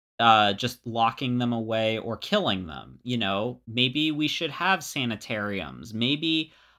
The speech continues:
uh, y-, you know, the, like, there's, um, uh, what's her name? Uh, Anna Elizabeth Dickinson.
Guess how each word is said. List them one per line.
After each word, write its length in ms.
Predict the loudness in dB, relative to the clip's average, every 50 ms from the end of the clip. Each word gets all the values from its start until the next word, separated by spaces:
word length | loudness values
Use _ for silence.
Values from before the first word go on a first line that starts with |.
| _ _ _
uh, 500 | 2 4 4 6 4 4 2 2 0 -4 -8 -14 _ _ _ _ _ _ _ _ _ _ _ -20
y-, 180 | -20 -20 -20 _ _
you 200 | -8 -4 -2 0
know, 160 | 2 2 0
the, 180 | 0 -2 -8 -10 -12 _ _ _ _ _ _ _ _ _ _ 0
like, 220 | 2 2 2 2 0 -2
there's, 280 | 0 0 0 0 2
um, 500 | 2 2 4 2 2 0 -4 -6 -6 -8 -10 -2 2
uh, 640 | 4 6 8 8 8 6 6 6 4 4 4 2 0 -2 -6 -8 -6
what's 160 | -8 -8 -6
her 60 | -4 -4
name? 160 | -4 -4 0 2
Uh, 180 | 4 4 4 6
Anna 360 | 4 2 2 4 2 0 0 0
Elizabeth 680 | 0 -2 -2 -4 -4 -4 -4 0 0 0 0 -2 -8 _ -4
Dickinson. 880 | -4 -4 -2 -4 -4 -4 -4 -6 -8 -8 -8 -8 -8 -8 -10 -14 -18